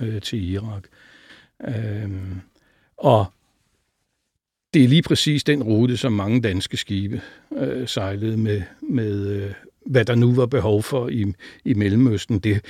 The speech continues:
det var jo ikke kun våben, der blev sejlet, øh, til, til Iran og Irak. Det var jo også andre fornødenheder, som der var, som, som der var behov for. Så, øh,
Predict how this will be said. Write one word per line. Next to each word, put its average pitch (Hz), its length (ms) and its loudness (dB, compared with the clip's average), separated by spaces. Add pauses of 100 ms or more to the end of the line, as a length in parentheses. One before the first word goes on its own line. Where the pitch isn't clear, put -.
(200)
det 104 120 2
var 104 60 4
jo 104 140 6
ikke 123 160 4
kun 147 300 8
våben, 151 400 6
der 156 60 2
blev 120 180 0
sejlet, 101 560 -2
øh, 110 260 -6
til, 104 360 -2
til 101 560 -2
Iran 104 280 -4
og 98 80 -2
Irak. 98 420 -4
Det 107 100 -2
var 92 60 -2
jo 92 160 -4
også 117 220 -6
andre 127 300 2
fornødenheder, 104 640 -2
som 107 200 -6
der 101 120 -6
var, 98 200 -6 (440)
som, - 360 -2
som 104 200 -4
der 98 80 -2
var 98 160 -4
behov 92 380 -4
for. 104 220 -10
Så, 117 280 0 (800)
øh, 107 540 0